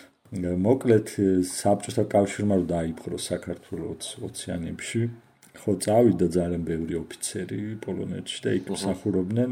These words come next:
Speaker 1: და ერთ-ერთი იყო, მე ზ-, საზღვაო ოფიცერი იყო ქართველი, რომელიც იყო კაპიტნის მოადგილე ნაღმოსანზე. ნაღმოსანს ერქვა კრუკ,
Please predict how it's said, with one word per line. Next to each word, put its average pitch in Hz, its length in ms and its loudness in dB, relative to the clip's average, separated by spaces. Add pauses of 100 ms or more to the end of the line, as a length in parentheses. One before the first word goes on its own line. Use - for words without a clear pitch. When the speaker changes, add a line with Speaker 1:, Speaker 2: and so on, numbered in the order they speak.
Speaker 1:
და 120 180 2
ერთ-ერთი 110 480 0
იყო, - 220 -2
მე 98 180 0
ზ-, 85 400 -8
საზღვაო 85 760 -4 (800)
ოფიცერი 92 540 -2
იყო 98 220 0
ქართველი, 110 600 0 (500)
რომელიც 110 520 2
იყო 127 300 -2 (600)
კაპიტნის 104 840 -2
მოადგილე 87 880 2
ნაღმოსანზე. 92 1120 -4 (180)
ნაღმოსანს 98 840 0
ერქვა 104 400 2
კრუკ, 101 480 0